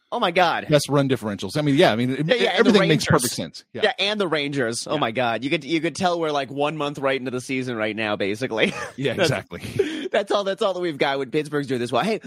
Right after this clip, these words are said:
Speaker 1: well, do you think that any of those teams can keep it up? You think Pittsburgh can maybe keep it up? I mean, y-, you definitely, like, uh,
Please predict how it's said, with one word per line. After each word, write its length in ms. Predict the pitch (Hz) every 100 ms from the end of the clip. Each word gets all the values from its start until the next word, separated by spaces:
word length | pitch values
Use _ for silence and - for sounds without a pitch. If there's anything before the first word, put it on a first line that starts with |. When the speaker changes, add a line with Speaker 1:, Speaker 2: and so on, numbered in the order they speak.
| 254 247 -
Speaker 1:
well, 160 | 214 -
do 100 | 185
you 60 | 247
think 140 | 359
that 100 | 262 -
any 200 | 180 214
of 60 |
those 140 | 196 180
teams 220 | 180 180
can 80 | 151
keep 240 | 180 170
it 60 | 135
up? 120 | 165
You 80 | 165
think 180 | 214 196
Pittsburgh 340 | 180 185 185
can 140 | 180
maybe 300 | 147 135 151
keep 200 | 185 170
it 80 | 160
up? 160 | 151 -
I 60 | 131
mean, 180 | 131 - _ _ 127
y-, 120 | -
you 160 | 143 147
definitely, 480 | 175 190 170 147 -
like, 280 | 127 117 - 117
uh, 300 | 120 113